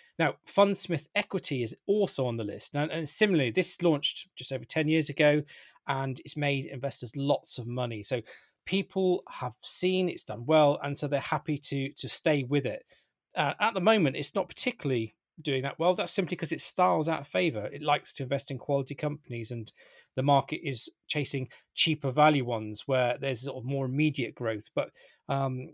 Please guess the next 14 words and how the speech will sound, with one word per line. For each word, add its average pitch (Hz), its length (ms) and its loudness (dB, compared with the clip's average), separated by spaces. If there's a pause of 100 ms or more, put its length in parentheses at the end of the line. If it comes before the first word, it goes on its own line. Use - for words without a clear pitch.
(220)
you - 160 -10
know, 147 160 -2
long 220 220 4
term, 180 240 6
it's 156 80 -2
been 160 160 0
very 156 200 2
good. 147 320 -2 (920)
Otherwise, 175 560 6 (100)
there's 151 240 0
the 147 80 -8
Vanguard 160 720 0
Life 160 300 2
Strategy. 180 640 -4